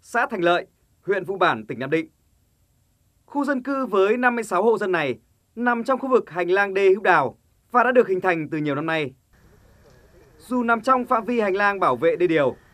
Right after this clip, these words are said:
nhưng tình trạng tự ý xây mới công trình trên đất tại khu dân cư thôn Trại Nội diễn ra khá phức tạp. Theo báo cáo của Hạt Quản lý Đê điều huyện Vụ Bản, qua đợt kiểm tra vào cuối năm hai nghìn không trăm mười chín, đầu năm hai nghìn không trăm hai mươi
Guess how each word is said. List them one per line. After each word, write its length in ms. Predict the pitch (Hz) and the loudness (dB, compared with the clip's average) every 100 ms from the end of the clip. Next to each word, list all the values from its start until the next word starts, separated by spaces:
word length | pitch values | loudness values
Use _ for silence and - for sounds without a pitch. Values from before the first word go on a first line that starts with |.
| _ _ _ _ _ | _ _ _ _ _
nhưng 180 | 262 285 | -6 -4
tình 140 | 220 | -4
trạng 280 | 180 214 190 | -2 -2 -2
tự 180 | 208 214 | -4 -2
ý 180 | 185 214 | 0 0
xây 180 | 247 | 0
mới 240 | 220 175 185 | 2 4 4
công 200 | 240 202 | 2 0
trình 280 | 202 160 147 | 0 0 -2
trên 120 | 185 | -2
đất 140 | 247 - | -2 -4
tại 220 | 202 160 | -4 -4
khu 180 | 170 190 | -4 -2
dân 120 | 185 | -2
cư 240 | - 185 180 | 2 4 4
thôn 200 | 190 175 | 4 0
Trại 120 | 175 | -2
Nội 240 | 160 160 - - - - - - | 0 -2 -4 -16 -20 -20 -20 -16
diễn 200 | - 214 | -6 -4
ra 240 | 196 180 156 | 0 0 0
khá 180 | 139 151 | -4 -10
phức 120 | - | -4
tạp. 200 | 165 - - - _ _ _ _ _ - - - - - _ - | -4 -4 -10 -20 _ _ _ _ _ -20 -20 -20 -20 -20 _ -6
Theo 120 | 277 | 0
báo 120 | 254 | 0
cáo 220 | 240 208 | 2 0
của 80 | 247 | 2
Hạt 180 | 190 175 | 0 0
Quản 140 | 165 | -2
lý 80 | 143 | -4
Đê 100 | 226 | -2
điều 260 | 185 175 143 | 4 4 4
huyện 200 | 165 131 | 0 -2
Vụ 80 | 160 | -4
Bản, 280 | 151 113 - _ _ _ | -4 -4 -8 _ _ _
qua 140 | - 285 | 0 2
đợt 100 | 254 | 2
kiểm 140 | - - | -2 0
tra 220 | 233 220 | 2 4
vào 120 | 180 | 2
cuối 180 | 160 175 | 0 0
năm 160 | 226 | 0
hai 120 | 214 208 | -2 0
nghìn 200 | 170 139 | -2 0
không 180 | 185 | -4
trăm 120 | 175 160 | -2 -6
mười 100 | 135 | -6
chín, 260 | 135 139 220 _ _ _ | -10 -10 -14 _ _ _
đầu 160 | 220 233 | -2 0
năm 160 | 240 | 2
hai 100 | 240 | 0
nghìn 240 | 220 185 147 | 0 0 0
không 200 | 185 180 | -2 -2
trăm 140 | 180 | -4
hai 80 | 175 | 0
mươi 300 | 170 156 | 2 2